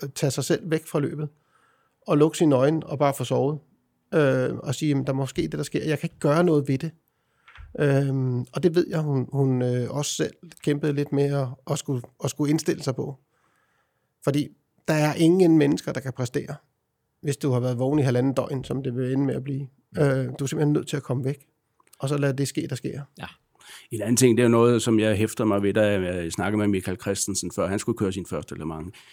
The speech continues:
Speaker 2: Altså, det, risikoen er, at, at der foregår så meget i ugen op til Le Mans. Altså, der er selvfølgelig tester og træning, men der er alt det sociale, altså alt det der med at, at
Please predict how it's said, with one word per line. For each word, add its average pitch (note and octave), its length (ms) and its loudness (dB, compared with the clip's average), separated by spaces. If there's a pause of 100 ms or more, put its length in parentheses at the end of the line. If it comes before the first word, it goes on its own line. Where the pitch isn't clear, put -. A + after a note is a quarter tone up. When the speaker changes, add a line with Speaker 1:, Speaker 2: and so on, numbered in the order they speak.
(180)
Speaker 2:
Altså, G2+ 180 -2
det, G2 280 0 (140)
risikoen B2+ 480 4
er, G2+ 160 2
at, G2 300 2 (120)
at - 160 -14
der G#2+ 80 -2
foregår B2+ 400 4
så C3+ 140 2
meget G#2 440 4
i A2 120 0
ugen A2+ 240 0
op G#2 220 -4
til G#2 160 -4
Le A2+ 160 0
Mans. F2 400 -4
Altså, F#2 200 -14
der G#2 100 -2
er G2+ 120 0
selvfølgelig B2 400 -2
tester A#2+ 320 -2
og E2 220 -4
træning, A2+ 280 0
men G2 100 0
der G2+ 60 2
er G#2+ 40 4
alt A#2+ 140 -2
det A2 100 -4
sociale, A2 480 -2
altså E2 260 -2
alt G#2+ 140 0
det A2+ 100 -2
der A2 80 0
med G#2 120 0
at, E2 140 -2 (100)
at F#2+ 80 -8